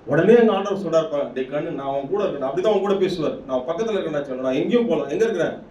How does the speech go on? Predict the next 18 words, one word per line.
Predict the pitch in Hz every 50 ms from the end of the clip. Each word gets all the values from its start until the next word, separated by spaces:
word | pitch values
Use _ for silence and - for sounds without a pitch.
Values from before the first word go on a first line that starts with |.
| - - - - - - - -
"உன் | 117 120 120 120
பக்கத்துல | 131 127 - 175 170 165
தான் | 175 185 180
இருக்கிறேன்." | 180 170 - 127 117 113 -
நீங்க | 135 143 151
அந்த | 160 175 190
மாதிரி | 202 226 226 226 - 202
தேடினீங்கன்னா, | 208 196 196 202 208
உங்க | 214 202 196
கூட | 196 190
தெய்வம் | 160 - 175 190 202 208 202
நீங்க | 180 165 165 175 185
பேசுறதை | 185 175 185 190 175 165
நீங்க | 160 165 175
உணர்வீங்க. | 180 175 156 143 127 113 - - - -
நீ | 160 170
அப்படி | 175 175 170 165 170
பேசி, | 185 196 214 202 208 208 202 202